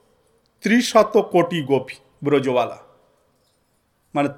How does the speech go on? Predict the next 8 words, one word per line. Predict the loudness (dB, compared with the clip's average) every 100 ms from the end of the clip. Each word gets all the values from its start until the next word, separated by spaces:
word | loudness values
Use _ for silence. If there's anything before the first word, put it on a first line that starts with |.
| 0
তিনশো | 2 2 0 0
কোটি | 4 4 4 -2
গোপী | 2 0 0 -4
ছিল | -2 0 2 0 -6 -20 -20 -20 -10 0
ভগবান | 2 4 4 2
শ্রীকৃষ্ণের। | -4 -10 -10 -10 -10 -12 -16 -20 _ _ _ -8 -6 -6 -12 _ _ _ _ _ _ _ _ _ _ _ _ _ _ _ _ _ -2 2
অচিন্ত | 2 2 0 0 0
ভেদাভেদ | 2 2 2